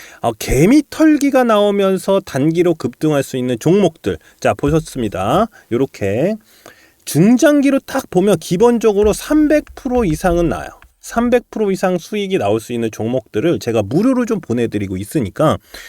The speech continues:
여기 제 번호 알려드릴게요. 자, 공일공 오칠오구 구공사공 제 핸드폰 번호로 금맥,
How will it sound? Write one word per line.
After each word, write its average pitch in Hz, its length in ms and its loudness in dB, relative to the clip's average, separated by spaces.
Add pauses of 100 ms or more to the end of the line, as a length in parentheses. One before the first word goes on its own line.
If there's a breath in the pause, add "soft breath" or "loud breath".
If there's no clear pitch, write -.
(140 loud breath)
여기 123 240 0
제 117 180 0
번호 113 380 0
알려드릴게요. 92 880 -2 (760 soft breath)
자, 92 260 -8 (180)
공일공 175 640 2 (100)
오칠오구 165 920 0
구공사공 117 840 -2
제 104 200 -6
핸드폰 190 420 0
번호로 123 500 2 (240 loud breath)
금맥, 196 480 2